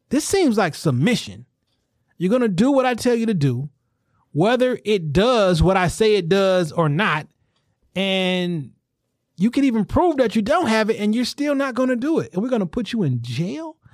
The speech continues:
See, that's some Canada shit. Um, sorry that you don't live in America. I don't, I don't,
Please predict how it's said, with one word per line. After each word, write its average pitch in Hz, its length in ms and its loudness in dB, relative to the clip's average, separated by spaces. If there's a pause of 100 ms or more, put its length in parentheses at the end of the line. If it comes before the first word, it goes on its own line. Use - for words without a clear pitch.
(240)
See, - 140 -4
that's 285 160 -2
some 156 140 0
Canada 160 440 -2
shit. 120 320 -12 (520)
Um, 123 640 -14 (1080)
sorry 185 320 0
that 156 140 0
you 175 60 2
don't 160 160 2
live 165 140 2
in 151 80 2
America. 143 520 -4 (120)
I 131 40 -8
don't, 147 240 -4 (100)
I - 40 -6
don't, 147 440 -6